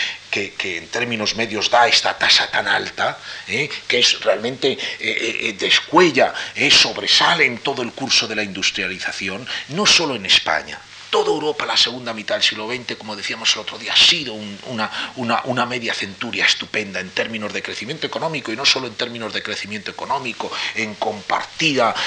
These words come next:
en compartido compromiso, por ejemplo, con regímenes, con regímenes democráticos, en una afi-, una reafirmación del papel un poco también de Europa Occidental en el concierto internacional. Por muchos motivos, la segunda mitad del siglo veinte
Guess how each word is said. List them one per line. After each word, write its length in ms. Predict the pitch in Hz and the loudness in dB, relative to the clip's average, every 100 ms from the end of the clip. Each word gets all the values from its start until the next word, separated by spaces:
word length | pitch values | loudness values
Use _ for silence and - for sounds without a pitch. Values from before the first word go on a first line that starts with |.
| - | 0
en 180 | 123 107 | 0 0
compartido 680 | 117 107 - - 127 123 | -2 -2 -4 -4 -6 -4
compromiso, 600 | 113 107 - - 123 - | -4 -6 -6 -4 0 0
por 140 | 104 104 | 0 -2
ejemplo, 380 | - 117 113 - | -2 -2 -4 -4
con 160 | 208 | -4
regímenes, 640 | - - 123 113 - - - - - | 0 0 0 -2 0 2 0 -4 -4
con 160 | 107 95 | -4 -2
regímenes 560 | 101 120 113 101 92 | -2 -2 -2 -2 -2
democráticos, 840 | 92 80 - 113 - 117 104 101 - - - | -4 -4 0 0 -2 -4 -2 0 -2 -4 -4
en 220 | 113 107 | -4 -4
una 240 | 117 131 117 | 0 2 2
afi-, 280 | - 135 - | 2 0 0
una 240 | 143 151 | 4 6
reafirmación 960 | - - - - 101 95 - 147 151 117 | 6 2 2 0 -2 -4 0 2 2 0
del 180 | 101 92 | -4 -2
papel 520 | - - 139 135 113 | 0 0 2 0 -2
un 140 | 104 | -6
poco 340 | - 107 101 101 | -4 -4 -4 -4
también 360 | 90 113 110 | -2 -2 -4
de 60 | 98 | -6
Europa 320 | 95 110 107 | -6 -6 -6
Occidental 460 | - 107 98 107 107 | -6 -6 -2 0 0
en 100 | 101 | -4
el 80 | |
concierto 480 | - 92 - 110 - | -8 -8 -6 -8 -8
internacional. 640 | 98 - 85 82 98 90 90 | -8 -8 -6 -8 -6 -6 -6
Por 160 | - | -8
muchos 320 | 139 156 151 | -6 -4 -2
motivos, 380 | 123 117 151 131 | -4 -6 -4 -2
la 80 | 107 | 2
segunda 320 | 107 120 127 | 2 0 -6
mitad 240 | 110 104 107 | -6 -2 0
del 100 | 101 | 2
siglo 240 | 113 107 | 0 0
veinte 340 | 117 110 110 | -4 -4 -6